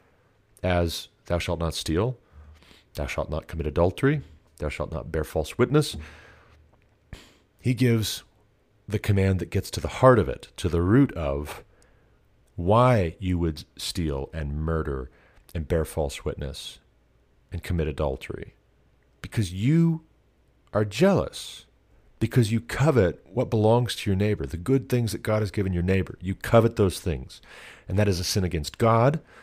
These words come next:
because God gave those things, those blessings to your neighbor, and it's a sin against your neighbor. But it starts in the heart. And socialism and Marxism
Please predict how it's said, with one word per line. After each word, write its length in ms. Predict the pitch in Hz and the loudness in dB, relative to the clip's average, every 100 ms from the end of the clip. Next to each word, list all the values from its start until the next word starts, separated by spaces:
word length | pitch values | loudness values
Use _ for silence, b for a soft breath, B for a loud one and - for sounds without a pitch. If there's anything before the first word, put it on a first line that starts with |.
| B B B | B B B
because 240 | - 90 | -4 -4
God 420 | - 135 139 143 | -2 2 4 2
gave 460 | 110 110 110 104 - _ _ _ _ _ _ - | 4 4 4 0 -6 _ _ _ _ _ _ -6
those 380 | 92 117 117 - | 2 4 4 2
things, 540 | 110 104 101 98 - _ _ _ _ _ _ | 2 4 0 -4 -8 _ _ _ _ _ _
those 260 | 107 117 110 | 2 2 2
blessings 640 | - 104 98 - 95 90 | 2 2 2 0 -2 -2
to 200 | - - | -8 -8
your 80 | 78 | -4
neighbor, 520 | 87 98 78 69 82 - b b b | 0 0 -2 -6 -6 -12 b b b
and 100 | 127 | 2
it's 120 | 139 | 2
a 40 | |
sin 200 | 147 - | 2 4
against 320 | 165 127 123 - | 4 2 -2 0
your 80 | |
neighbor. 360 | 165 214 - - _ _ _ _ _ _ - | 0 0 -2 -8 _ _ _ _ _ _ -4
But 100 | 120 | -2
it 60 | |
starts 300 | - 147 131 | 2 4 4
in 80 | 123 | 4
the 60 | 120 | 0
heart. 380 | 135 165 - - _ B B B B B B | 2 -2 -4 -18 _ B B B B B B
And 100 | 101 | -2
socialism 680 | - 120 120 123 127 151 160 - | 6 6 8 4 4 4 -2 -4
and 120 | 76 | -2
Marxism 640 | 73 98 - 127 147 175 | 2 2 2 0 0 -2